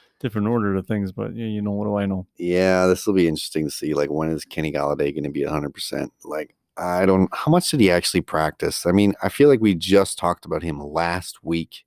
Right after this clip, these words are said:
Speaker 2: the week before the season opener, that he's finally practicing.
Speaker 1: Right.
Speaker 2: I was surprised he was even playing, if I'm being a hundred percent honest.
Speaker 1: Mm-hmm. Yeah, me too, actually. I mean, and then when I wasn't seeing his name flash on the screen, nothing like that, I was like, "Oh, he must be out today."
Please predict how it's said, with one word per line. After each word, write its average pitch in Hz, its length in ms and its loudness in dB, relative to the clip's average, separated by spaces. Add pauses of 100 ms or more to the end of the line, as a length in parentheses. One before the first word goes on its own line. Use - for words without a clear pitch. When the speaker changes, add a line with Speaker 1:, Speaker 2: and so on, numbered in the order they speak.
Speaker 2:
the 85 60 -6
week 120 260 2
before 120 360 4
the 98 80 6
season 92 380 2
opener, 80 340 -4
that 78 240 -6
he's - 340 -6
finally 85 460 -4
practicing. 80 720 -6
Speaker 1:
Right. 107 240 2
Speaker 2:
I 143 60 4
was 233 140 2
surprised 107 500 2
he 120 40 2
was 95 160 2
even 92 380 0
playing, 85 540 -6
if 80 120 -14
I'm 80 120 -4
being 78 160 -4
a 76 80 -8
hundred 80 180 -6
percent - 300 -8
honest. 80 420 -12
Speaker 1:
Mm-hmm. 101 220 2 (120)
Yeah, 170 120 8
me 151 160 6
too, 147 240 2
actually. 104 460 -2
I 104 60 0
mean, 110 180 0
and 107 220 0
then 110 200 0
when 107 100 -2
I 107 60 0
wasn't 107 280 -4
seeing 110 180 -4
his 101 120 -4
name 104 220 -4
flash 107 400 -6
on 104 100 -4
the 104 60 -6
screen, 110 320 -6
nothing 113 180 -6
like 113 160 -4
that, 110 160 -2
I 107 40 -2
was 101 120 -6
like, 107 140 -10
"Oh, 117 100 -6
he 101 80 -6
must 101 240 -6
be 107 80 -6
out 107 180 -2
today." 104 280 -4